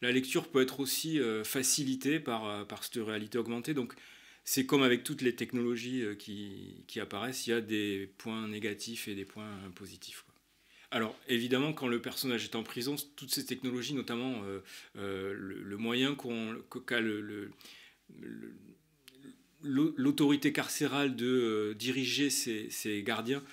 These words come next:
c'est-à-dire en leur mettant une, une puce qui, euh,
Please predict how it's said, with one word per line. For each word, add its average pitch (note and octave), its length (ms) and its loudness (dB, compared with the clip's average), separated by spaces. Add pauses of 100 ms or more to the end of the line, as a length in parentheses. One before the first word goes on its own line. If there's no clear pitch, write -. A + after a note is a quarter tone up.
(200)
c'est-à-dire A#2 340 0
en A2 60 2
leur G#2 180 0
mettant B2+ 340 2
une, A#2+ 140 4
une A2 540 0
puce D3+ 320 -4
qui, A2+ 420 -4
euh, G2+ 240 -2